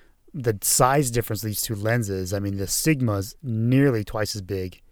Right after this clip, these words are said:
and, and almost twice as much weight.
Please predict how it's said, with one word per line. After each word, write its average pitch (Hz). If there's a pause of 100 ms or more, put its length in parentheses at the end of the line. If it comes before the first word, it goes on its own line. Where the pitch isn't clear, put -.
(120)
and, 104 (460)
and 107 (640)
almost 147
twice 113
as 98
much 98
weight. 95